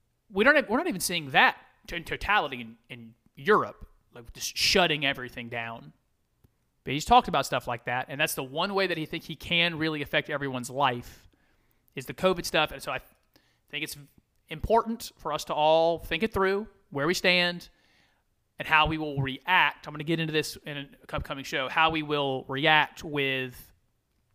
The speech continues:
policy that is restrictive and covid is the justification for it.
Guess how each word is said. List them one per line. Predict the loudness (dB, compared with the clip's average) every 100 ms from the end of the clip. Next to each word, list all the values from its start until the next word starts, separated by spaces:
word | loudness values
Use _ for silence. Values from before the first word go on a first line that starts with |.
| _
policy | 4 6 6 4 0
that | 0
is | -2
restrictive | -4 -4 -2 -2 4 6 6 0 -4 -4 -6 -12 -20 _ _ _ _ -12
and | -10 -8
covid | -4 0 2 2 -4 -2
is | -4 -4 -4
the | -4 -2 0 0 -2 0
justification | 2 2 -2 -6 -4 -4 -8
for | -12 0 0 0
it. | -6 -18